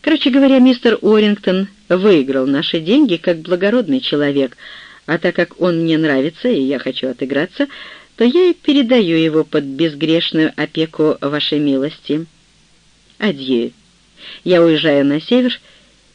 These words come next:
и вернусь к донкастерским скачкам.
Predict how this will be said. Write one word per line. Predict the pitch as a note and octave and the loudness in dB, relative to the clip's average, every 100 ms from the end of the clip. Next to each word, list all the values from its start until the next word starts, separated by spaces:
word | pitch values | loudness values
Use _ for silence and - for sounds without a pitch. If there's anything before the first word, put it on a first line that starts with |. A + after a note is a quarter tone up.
| - | -4
и | D#3+ | 0
вернусь | E3 D#3 F#3+ A#3+ - - _ _ _ _ _ _ _ _ _ | 2 2 2 0 -2 -14 _ _ _ _ _ _ _ _ _
к | D#3 D#3 | -12 -4
донкастерским | F#3 F3 E3+ E3 - E3 - - D#3+ | -2 -2 -2 -4 -2 -6 -6 -4 -4
скачкам. | - - C#3 C#3 - G#2+ A#2+ | -4 -6 -6 -6 -8 -6 -6